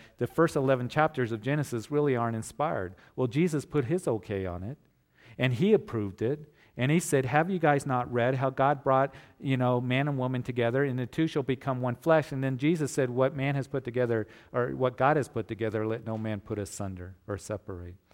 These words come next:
So Jesus, he gave the definition that the marriage was between one man and one woman. And then Paul in Ephesians chapter five, as we know,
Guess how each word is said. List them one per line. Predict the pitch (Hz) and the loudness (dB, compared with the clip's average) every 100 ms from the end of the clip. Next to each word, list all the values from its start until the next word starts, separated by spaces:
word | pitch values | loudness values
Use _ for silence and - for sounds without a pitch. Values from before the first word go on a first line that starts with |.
| _ _ - - | _ _ -20 -4
So | - | 2
Jesus, | 143 135 202 220 156 131 | 2 4 2 2 2 2
he | 135 185 208 | 0 -2 4
gave | 170 135 | 4 4
the | 127 | 2
definition | 120 110 117 104 104 - 117 120 | 0 -2 -2 -4 -6 -6 -4 0
that | 117 117 | 0 0
the | 127 | -4
marriage | 123 165 147 123 | -2 0 0 0
was | 123 120 - | -2 -4 -4
between | 123 110 - 120 110 110 - | -6 -6 -6 -4 -2 -4 -8
one | 113 120 139 | -4 -4 -2
man | 120 127 | -4 -4
and | 117 | -4
one | 113 110 | -4 -4
woman. | 127 151 123 - - | -2 -2 -2 -6 -10
And | - 127 | -4 -2
then | 123 | -2
Paul | - 185 208 151 | -2 -2 0 0
in | 123 | -2
Ephesians | - 131 120 120 110 | -2 -2 -2 -6 -6
chapter | - 117 - 117 | -2 -2 -4 -8
five, | - 185 190 120 113 | -4 -2 2 0 0
as | 110 | -4
we | 117 110 | -4 -4
know, | 110 113 | 0 0